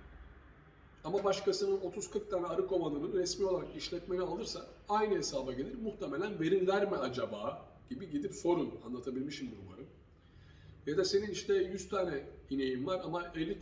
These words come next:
yüz elli tane inek için veriyorlar. Tabii bunlar ti-, ticari-, ticaret odasına kayıtlıysanız,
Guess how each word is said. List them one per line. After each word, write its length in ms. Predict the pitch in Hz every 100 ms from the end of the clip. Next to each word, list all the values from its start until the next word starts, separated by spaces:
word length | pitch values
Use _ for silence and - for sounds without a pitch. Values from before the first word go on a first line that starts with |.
| -
yüz 140 | 151
elli 180 | 170 185
tane 200 | 175 156
inek 220 | 139 131
için 240 | 131 123 113
veriyorlar. 400 | 104 104 175 - - - - -
Tabii 240 | 175 180 180
bunlar 320 | 185 185 -
ti-, 380 | 165 156 156 151 147 143
ticari-, 480 | - 147 170 165 165 - - - - - -
ticaret 320 | 151 151 151
odasına 380 | 151 151 156 151
kayıtlıysanız, 800 | 147 143 160 147 151 156 - -